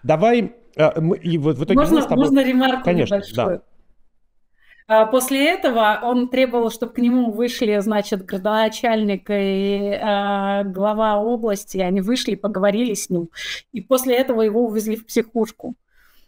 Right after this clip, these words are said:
Speaker 2: То есть, что они ему такое сказали, что после этого человека в психушку увезли, и он там потом какое-то восстание поднял, и его тут же и выписали, чтобы он там,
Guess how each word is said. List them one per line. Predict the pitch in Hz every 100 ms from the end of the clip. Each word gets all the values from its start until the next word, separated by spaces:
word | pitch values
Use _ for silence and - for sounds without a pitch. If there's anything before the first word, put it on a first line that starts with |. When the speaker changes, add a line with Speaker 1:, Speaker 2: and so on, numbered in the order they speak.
| - -
Speaker 2:
То | 214
есть, | 208 -
что | -
они | 247 247
ему | 247 240
такое | 247 247 240
сказали, | 240 226 254 277
что | 254 -
после | 220 226 220
этого | 208 202
человека | 214 208 208 190
в |
психушку | - 202 269 - -
увезли, | 196 185 180 175 175
и |
он | 190 190
там | 185 185
потом | 180 196
какое-то | - - 208 190
восстание | 190 - 262 311 226
поднял, | - 208 196 185 180
и | 185
его | 196 196 202
тут | - 220
же | 202
и |
выписали, | 190 214 196 - 165 - 98
чтобы | - 175 185
он |
там, | 180 175